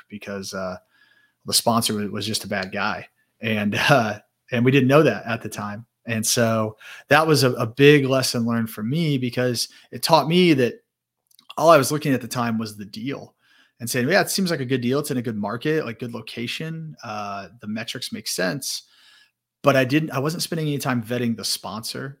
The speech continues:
uh, like, the person who was actually running the deal, right? And, uh, well, I mean, the guy, s-, the long story short is the guy ended up committing fraud, and all the investors lost, lost, uh, our, our money, and we're still trying to claw some of that back. And that was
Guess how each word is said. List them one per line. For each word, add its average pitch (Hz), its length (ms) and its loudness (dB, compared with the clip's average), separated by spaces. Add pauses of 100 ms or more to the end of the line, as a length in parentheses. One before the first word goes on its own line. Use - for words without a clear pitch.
uh, 113 60 -12
like, 113 160 -12
the 117 60 -14
person 135 300 -4
who - 20 -4
was 113 80 -6
actually 113 320 -8
running 107 320 -6
the 95 80 -12
deal, 92 380 -18 (140)
right? 104 400 -8
And, 98 360 -14
uh, 95 260 -10 (440)
well, 113 200 0
I 104 100 -4
mean, 101 180 -8
the 110 100 -8
guy, 104 420 -6
s-, - 140 -6
the 123 120 -8
long 120 300 0
story 95 220 -8
short 117 320 -4
is 104 100 -8
the 110 80 -10
guy 107 240 -4
ended 104 160 -8
up 98 140 -12
committing 104 260 -6
fraud, 110 640 -4
and 98 640 -12
all 107 140 -4
the 104 60 -8
investors 101 380 -10
lost, 98 220 -10 (140)
lost, 104 440 -8
uh, 95 380 -10
our, 101 180 -8 (100)
our 101 100 -6
money, 104 280 -4
and 98 80 -8
we're 95 60 -14
still 113 200 -8
trying 98 160 -8
to 92 40 -14
claw - 220 -6
some - 160 -8
of 95 40 -14
that 90 120 -16
back. 101 340 -8
And 101 100 -16
that 101 120 -12
was - 300 -10